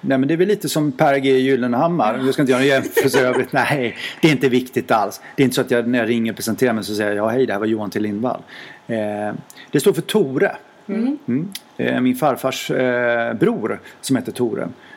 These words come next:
Speaker 1: Eh, gammal skådespelare på Dramaten i Malmö. Så det finns, eh, skådespelargener i familjen Lindvall.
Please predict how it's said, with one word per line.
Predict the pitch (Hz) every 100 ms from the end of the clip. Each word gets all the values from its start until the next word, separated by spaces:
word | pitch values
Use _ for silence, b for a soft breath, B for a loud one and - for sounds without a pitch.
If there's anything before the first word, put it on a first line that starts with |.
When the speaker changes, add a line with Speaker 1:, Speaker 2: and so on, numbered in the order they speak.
| B _
Speaker 1:
Eh, | 123 123 127 127
gammal | 127 113 113 110 110 113 -
skådespelare | - - 156 117 - 123 113
på | 117
Dramaten | 120 120 113 107 -
i | 120
Malmö. | 131 147 127 127 202 120 101 101 B B B
Så | - 123
det | 120
finns, | - 131 123 - -
eh, | 135 131 131 127 - B B B B B B B
skådespelargener | - - 220 143 - 156 135 131 127 - - - 147 135 123 160 185 175 156
i | 135 127 120 123
familjen | - - 123 113 104 104
Lindvall. | 110 104 95 87 82